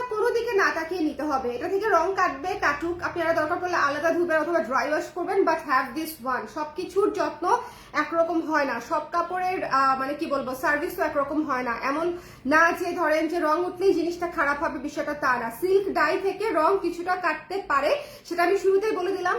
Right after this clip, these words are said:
So যদি আপনাদের মনে হয় যে you want to take it, আহ, মানে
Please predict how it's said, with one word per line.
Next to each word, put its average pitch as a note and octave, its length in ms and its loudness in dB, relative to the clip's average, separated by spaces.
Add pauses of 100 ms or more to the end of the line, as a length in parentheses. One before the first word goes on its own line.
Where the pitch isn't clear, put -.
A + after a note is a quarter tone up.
So G4 180 -2
যদি F4+ 160 0
আপনাদের A#4 360 0
মনে F4+ 100 0
হয় G4+ 300 2
যে F#4+ 60 0
you E4 140 0
want F4+ 140 0
to E4+ 140 -4
take D#4+ 180 -4
it, B4 140 4 (400)
আহ, C#4+ 320 4
মানে C4+ 340 -2